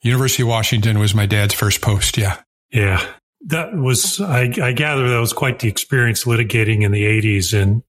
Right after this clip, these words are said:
Speaker 2: in Miami.
Speaker 1: It was. And for those in the audience who certainly know enough about Miami in the eighties to know that it was a hectic place and it was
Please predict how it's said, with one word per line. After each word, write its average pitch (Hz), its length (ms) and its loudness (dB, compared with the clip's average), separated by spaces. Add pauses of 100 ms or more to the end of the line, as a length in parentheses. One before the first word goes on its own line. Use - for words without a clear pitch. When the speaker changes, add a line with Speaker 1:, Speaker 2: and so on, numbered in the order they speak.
(100)
Speaker 2:
in 117 200 2
Miami. 104 640 2 (240)
Speaker 1:
It 135 100 -2
was. 113 600 0 (120)
And 107 360 0 (160)
for - 120 -4
those 131 280 0
in 143 80 2
the 117 100 2
audience 113 560 0
who 104 460 0 (180)
certainly 117 720 -2 (100)
know 110 260 0
enough 110 300 0
about 104 320 -2
Miami 101 520 2
in 98 100 0
the 101 120 0
eighties 101 380 0
to - 140 -2
know 101 340 2
that 95 360 -2
it 101 200 -4
was 101 640 -2 (180)
a 98 500 0 (140)
hectic - 540 -4
place 120 520 -2 (120)
and 110 180 0
it 113 220 -2
was 104 640 0